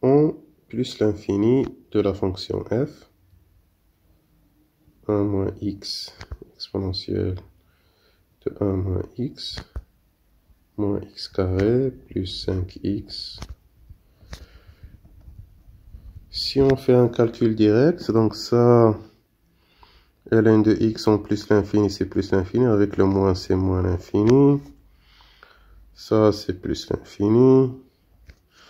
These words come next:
Donc, c'est déjà une forme indéterminée sans calculer les autres.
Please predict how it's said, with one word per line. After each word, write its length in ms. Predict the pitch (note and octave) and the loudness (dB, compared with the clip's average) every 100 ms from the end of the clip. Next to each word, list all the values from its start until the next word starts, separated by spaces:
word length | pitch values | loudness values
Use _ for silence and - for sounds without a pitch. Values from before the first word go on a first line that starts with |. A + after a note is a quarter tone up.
| - - _ - | -20 -20 _ -10
Donc, 180 | G2+ | -10
c'est 180 | - G#2 | -4 -2
déjà 640 | G2 G2 F2+ G2 F#2 F#2 - - | 2 2 2 2 4 2 0 -2
une 240 | G2 F#2+ | 0 0
forme 400 | - G2 G2 F#2+ | 0 0 2 2
indéterminée 840 | G2 F#2 F#2 F#2 F2+ F#2 F#2+ G2+ | 0 0 0 0 2 0 2 2
sans 420 | G2 - F#2 F#2+ F2+ | 0 0 0 2 0
calculer 440 | - F#2 - F2 | -4 -8 -4 -2
les 180 | F2 E2+ | -2 -4
autres. 300 | - - | -10 -20